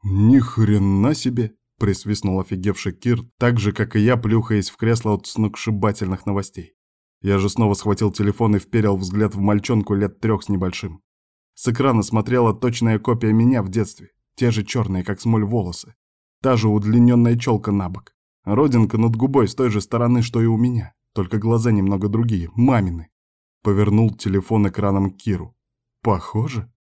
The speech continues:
Улыбнулся, мысленно потирая ладони в знак победы. «Ведь теперь моя красавица никуда от меня не денется, не отпущу». «Как две капли воды»,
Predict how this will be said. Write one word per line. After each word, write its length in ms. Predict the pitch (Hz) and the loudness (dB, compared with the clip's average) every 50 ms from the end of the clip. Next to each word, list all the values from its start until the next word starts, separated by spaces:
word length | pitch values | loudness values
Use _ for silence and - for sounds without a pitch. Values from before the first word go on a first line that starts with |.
| _ _ _ | _ _ _
Улыбнулся, 760 | - 104 104 98 101 92 95 110 123 131 120 98 - - 95 | -4 -2 0 0 0 2 2 2 4 4 2 0 -2 -2 -2
мысленно 500 | 90 92 104 104 - - 98 95 95 92 | 0 2 2 0 0 -2 -2 -2 -2 -2
потирая 460 | - 98 95 - 101 95 98 98 98 | -4 -6 -6 -4 -2 -2 0 0 0
ладони 400 | 95 98 101 101 104 104 101 98 | 0 0 0 0 2 2 0 0
в 80 | 90 92 | -2 -2
знак 260 | 92 98 95 - - | -2 -2 -2 -4 -4
победы. 440 | - 104 101 101 95 85 - 82 - _ _ _ _ _ _ _ _ _ _ | -6 -4 -2 -2 -4 -6 -8 -14 -20 _ _ _ _ _ _ _ _ _ _
«Ведь 300 | 101 98 107 107 110 - | -2 0 2 0 2 0
теперь 260 | 120 117 139 131 117 | -2 0 2 2 4
моя 220 | 104 101 101 101 | 4 2 2 0
красавица 640 | 95 - 104 104 92 - 110 104 104 104 95 - 113 | -2 -2 -2 -2 0 0 0 2 2 0 0 0 2
никуда 400 | 107 110 110 113 - 117 117 117 | 2 2 2 2 0 0 2 2
от 140 | 113 101 - | 0 0 0
меня 180 | 107 110 110 110 | 0 2 2 2
не 160 | 110 113 113 | 2 2 2
денется, 500 | 113 113 107 92 87 80 - - 98 - _ _ | 2 0 0 -2 -4 -6 -10 -16 -20 -20 _ _
не 180 | - 101 104 107 | 0 2 2 2
отпущу». 600 | 98 92 - _ - 117 117 - - 90 82 - _ _ _ _ _ _ _ _ _ _ _ _ | 2 0 -4 _ -10 -8 -8 -8 -12 -12 -16 -18 _ _ _ _ _ _ _ _ _ _ _ _
«Как 280 | _ - 127 117 101 104 | _ 0 0 0 2 0
две 200 | 104 107 120 127 | 0 2 2 0
капли 360 | 123 120 143 131 120 127 139 139 | 0 0 -2 -2 0 0 0 0
воды», 500 | 127 127 139 139 139 135 113 90 - | 2 2 0 0 0 -2 -4 -4 -6